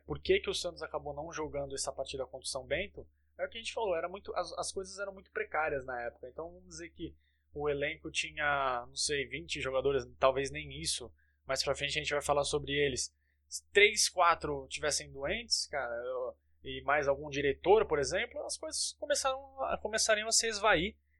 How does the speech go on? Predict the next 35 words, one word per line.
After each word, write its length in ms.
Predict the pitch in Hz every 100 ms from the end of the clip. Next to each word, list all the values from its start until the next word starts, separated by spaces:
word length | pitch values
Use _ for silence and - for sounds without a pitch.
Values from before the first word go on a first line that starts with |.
| _ -
e 280 | 165 165
não 100 | 170
fazia 280 | 175 190 190
sentido, 680 | 185 196 175 160 170 185 175 _ _ _
é, 480 | 143 143 143 139 135 -
colocar 480 | 156 147 151 147 143
os 60 |
outros 240 | 139 147 135
jogadores 420 | 139 135 135 131
pra 120 | -
São 180 | - 123
Paulo 400 | - 117 147 127
com 120 | 123
risco 260 | 127 - 127
de, 320 | 127 131 123
de 480 | 120 127 120 117 113
algum 200 | 120 123
outro 260 | 131 131 131
tipo 260 | 127 -
de, 420 | 123 127 127 120
de 120 | 117 -
problema. 500 | 151 143 117 107 - _ _ _
Então 260 | 170 185 190
fica 300 | - 185 180
esse, 400 | 180 - 175 139 - _
essa 260 | 151 143 151
interrogação, 720 | 151 143 151 151 143 175 190 - _ _ -
mas 300 | 151 143 147
acho 240 | 147 -
que 100 | 156
é 160 | 151 143 143
muito 220 | 156 170
por 120 | -
esse 180 | 156 -
caminho. 400 | - 156 165 190